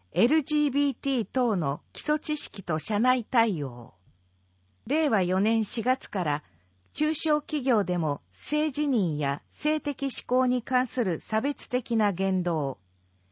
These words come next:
ソジハラ、及びアウティング、人の性自認、性的指向を本人の了承を得ずに他人に暴露すること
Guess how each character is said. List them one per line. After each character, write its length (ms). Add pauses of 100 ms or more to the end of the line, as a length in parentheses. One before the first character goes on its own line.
(160)
ソ 240
ジ 160
ハ 160
ラ、 180 (540)
及 300
び 260 (320)
ア 160
ウ 80
テ 160
ィ 100
ン 80
グ、 220 (640)
人 260
の 140
性 220
自 160
認、 340 (120)
性 280
的 260
指 200
向 380
を 60
本 300
人 220
の 100
了 240
承 260
を 80
得 100
ず 120
に 160
他 160
人 240
に 100
暴 160
露 240
す 140
る 100
こ 160
と 220